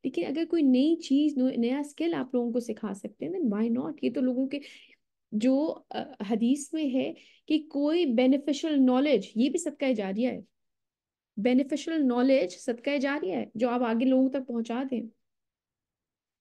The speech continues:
आपके मरने के बाद भी उसका फ़ायदा आपको पहुंचता रहेगा। अपना ख्याल रखें,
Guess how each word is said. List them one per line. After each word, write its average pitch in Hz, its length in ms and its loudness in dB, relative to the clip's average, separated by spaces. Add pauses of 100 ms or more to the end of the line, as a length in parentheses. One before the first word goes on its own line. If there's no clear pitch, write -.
(120)
आपके 226 240 -2
मरने 247 280 4
के 285 120 0
बाद 226 240 0
भी 370 120 0
उसका 339 180 -4
फ़ायदा 226 300 -2
आपको 214 220 -2
पहुंचता 214 420 -4
रहेगा। 196 400 -10 (1900)
अपना 277 400 2
ख्याल 214 560 -2
रखें, 196 520 -8